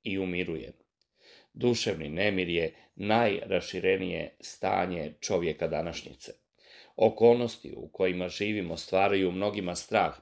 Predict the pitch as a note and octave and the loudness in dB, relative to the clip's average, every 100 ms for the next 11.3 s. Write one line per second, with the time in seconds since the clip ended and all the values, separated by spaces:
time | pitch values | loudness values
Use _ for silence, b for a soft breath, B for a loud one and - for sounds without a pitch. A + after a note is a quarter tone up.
0 | - F#2+ G2 - C#2 C#2+ - F#2 G#2 G#2 | -2 -2 -4 -8 -10 -10 -4 2 2 2
1 | - C#2+ - E2 - A#2+ A2+ - - F2+ | -6 -12 -4 -4 2 4 4 2 -6 0
2 | A2 - G#2+ E2+ - - _ _ b b | 0 2 -2 -2 -12 -20 _ _ b b
3 | b b b - F2+ A2+ - A2 D2 B1 | b b b 4 4 4 0 -4 -8 -10
4 | D2+ G#2 G2 F#2 - A#2+ - F2+ D#2+ G#2 | -4 -2 0 -2 -2 -4 -4 -6 -2 0
5 | A2+ A2+ F#2+ F2 - _ A2+ G#2+ - F2+ | 2 2 0 -4 -6 _ 0 0 0 0
6 | F#2+ G2+ F#2+ D2+ C#2+ F#2+ G#2 - - - | 0 -2 -4 -8 -6 -6 -6 -10 -16 -18
7 | _ _ B B B B - A2+ A#2+ D#3 | _ _ B B B B 0 4 6 6
8 | D#3 G2+ F#2+ F2+ F2 F2 F2+ F2+ E2+ F#2 | 6 4 2 0 0 0 0 -2 -6 -6
9 | E2+ G2+ - F#2 F2+ E2+ - G2+ A2 A2 | -2 -2 -2 -4 -4 -8 -4 0 0 0
10 | F#2+ - F2+ F2+ - G#2 G#2 - G#2+ G#2 | -2 0 2 0 -4 -4 -4 -2 2 2
11 | G2+ F#2 | 2 0